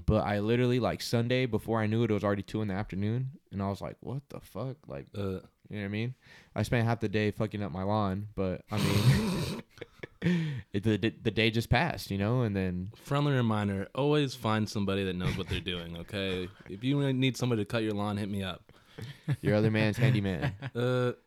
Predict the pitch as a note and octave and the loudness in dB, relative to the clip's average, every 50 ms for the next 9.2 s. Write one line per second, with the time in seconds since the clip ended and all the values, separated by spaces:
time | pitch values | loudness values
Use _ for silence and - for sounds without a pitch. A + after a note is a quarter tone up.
0 | - - _ _ - - - - - - - - - A2 G#2 G2+ G2+ G2+ G2+ G#2 | -20 -20 _ _ -20 -20 -18 -18 -20 -20 -20 -8 -4 0 2 2 4 4 4 2
1 | G#2 F#2+ - - - - _ _ _ _ _ _ _ _ _ _ _ _ _ _ | 2 0 -4 -8 -16 -18 _ _ _ _ _ _ _ _ _ _ _ _ _ _
2 | _ _ _ _ - - - - - - - - - - - - - - D#3+ D3 | _ _ _ _ -16 -16 -14 -14 -14 -16 -16 -18 -18 -20 -14 -6 -2 2 4 4
3 | C3+ A#2 F#2+ - - - A2+ G#2+ G#2+ A2 G2+ F#2+ - - A2 G#2 F#2+ G2 G2+ B2+ | 4 4 2 0 -2 -2 0 2 4 4 4 4 2 4 4 4 4 4 6 6
4 | D3+ D3 C3 - D3 F3 - - G3+ G#3 G3+ G3 F#3+ G3 G3 F#3 - F#3 F#3 G3+ | 4 4 4 4 6 6 10 12 12 12 12 12 12 12 12 10 10 8 8 8
5 | F#3+ - F3 D#3 - - - D3+ C#3+ C3 C#3+ D3+ B2 A2 G2+ - - - - - | 10 8 8 6 6 6 6 6 8 8 8 8 6 4 0 -4 -8 -10 -10 -10
6 | - A#3+ - - - - F3+ F3 F3 E3+ F3 E3 A#2 - - A#2+ A2+ A#2+ B2+ C3 | -8 -10 -10 -10 -10 -8 -8 -8 -8 -10 -14 -16 -14 -6 0 2 2 4 6 6
7 | C3 B2 A2+ F#2 - - - G2+ F2 - - G#2+ A#2 A#2+ C#3+ D3+ C3 C3 A#2+ A2+ | 6 6 6 4 2 -2 -2 -2 -2 -2 0 2 4 4 4 6 6 6 6 6
8 | A2+ A2 G2+ - - - A#2+ B2 A#2 A2+ A2 G#2+ G#2 G#2 G2 G#2+ G#2+ G#2 F#2+ F#2+ | 4 4 2 2 4 6 8 10 10 10 8 8 6 4 4 4 4 4 4 2
9 | F#2 F#2 F2+ F2+ | 0 -2 -4 -8